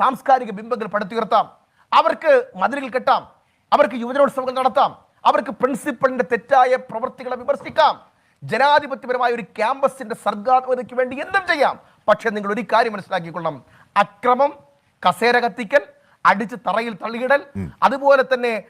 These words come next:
Speaker 1: പിന്നെ പുറകിൽ നിന്ന് കുത്തിയിടൽ, നിരവധി രക്തസാക്ഷികളെ സൃഷ്ടിക്കൽ, ഇല്ലാത്ത കാര്യങ്ങൾ പറഞ്ഞുകൊണ്ട് സമരം ചെയ്യൽ, ഈ സമരം ഞങ്ങളെല്ലാം ജനങ്ങൾ തിരിച്ചറിയുന്നുണ്ട്.
Speaker 2: ഓക്കെ,
Speaker 1: ഒരു
Speaker 2: ഓക്കെ,
Speaker 1: കാര്യം
Speaker 2: ബി ആർ,
Speaker 1: കൂടി
Speaker 2: ഓക്കെ, ബി ആർ,
Speaker 1: പറഞ്ഞു തരാം.
Speaker 2: ഓക്കെ, ബി ആർ, പറഞ്ഞു തരൂ.
Speaker 1: കൺസെഷൻ, കൺസെഷൻ ഇല്ലാതെ, കൺസെഷൻ കിട്ടാതെ നൂറുകണക്കിന് കുട്ടികൾ,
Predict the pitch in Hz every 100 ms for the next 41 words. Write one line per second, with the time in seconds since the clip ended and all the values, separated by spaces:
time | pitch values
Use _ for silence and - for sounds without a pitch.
0 | _ - 208 202 185 - 185 214 247 262
1 | 226 - 226 240 240 277 277 _ _ _
2 | 185 254 285 240 190 294 262 277 233 220
3 | 190 247 190 269 - _ _ _ - 214
4 | 302 311 - 262 240 262 233 233 220 190
5 | - 214 262 214 190 135 - _ 180 208
6 | - - 208 220 202 202 208 196 185 156
7 | 196 185 165 185 180 165 135 110 156 120
8 | - 196 202 - 123 117 165 135 180 180
9 | 160 147 185 127 120 156 120 - 311 320
10 | 277 - _ - 208 294 226 311 320 294
11 | 254 277 262 185 202 240 233 311 - 277
12 | 208 190 233 226 247 269 - _ _ _
13 | - 190 269 - 294 285 277 233 208 220
14 | -